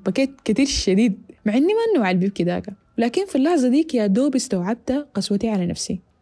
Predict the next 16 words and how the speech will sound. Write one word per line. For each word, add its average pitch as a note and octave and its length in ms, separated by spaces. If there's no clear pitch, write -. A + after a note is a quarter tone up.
استوعبت C4 420
إني C4 180
بصاحب C#4 340
الموضوع G3+ 360
ده B3+ 120
على G#3+ 180
نفسي G3 280
زيادة A3+ 480
وأنا B3 340
والدنيا G#3 460
علي. F3 260
فالحل A#3 340
اللي A#3 160
لقيته C#4 240
للموضوع F#3+ 440
ده، G3+ 220